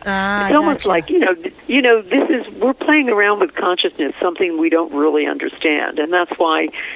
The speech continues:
Speaker 2: with my intention experiments, we started out on the ground floor with, you know, just trying to affect very subtle things about a leaf,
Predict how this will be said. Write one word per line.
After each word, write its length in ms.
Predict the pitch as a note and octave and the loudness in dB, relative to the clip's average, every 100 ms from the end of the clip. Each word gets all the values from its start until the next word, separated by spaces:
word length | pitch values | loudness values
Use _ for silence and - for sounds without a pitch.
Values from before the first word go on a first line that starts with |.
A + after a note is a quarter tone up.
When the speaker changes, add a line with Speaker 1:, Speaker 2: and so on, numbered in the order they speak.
| - - | -12 0
Speaker 2:
with 160 | G#3 | 0
my 260 | F#3+ F3 E3 - - | 2 2 0 -4 -6
intention 540 | D#3 - E4 - B3+ | -4 0 0 0 -4
experiments, 600 | E3+ - D3+ D3 D3 - | -4 -2 -2 -2 -4 -4
we 120 | D#3+ | -6
started 400 | - F#3+ F3+ E3 | 0 2 2 2
out 240 | G3 C4+ G3+ | 2 2 0
on 140 | D3+ | -2
the 60 | D3 | -4
ground 420 | - D#3+ D#3 D#3 | 0 0 0 -4
floor 460 | - A3+ C4 D3+ | -2 2 4 4
with, 340 | C#3+ D#3 D3+ C#3 - - - - - - | 2 2 0 -2 -12 -18 -18 -20 -14 -4
you 80 | G3 | 0
know, 260 | E3 D3+ - - - - | 2 0 -4 -20 -20 -8
just 220 | G3 A3 | -4 -4
trying 220 | - A3 | -2 0
to 60 | F3 | 0
affect 300 | D#3+ - F3+ | 0 0 0
very 220 | - F#3 F3+ | 2 2 2
subtle 320 | - F#3+ F#3+ | 0 0 0
things 320 | E3 F#3+ F3 E3 | -2 -2 -2 -2
about 320 | E3+ D#3 D3+ | 0 0 0
a 40 | |
leaf, 420 | C#3 D#3+ A#3 D#3+ | 0 0 0 -2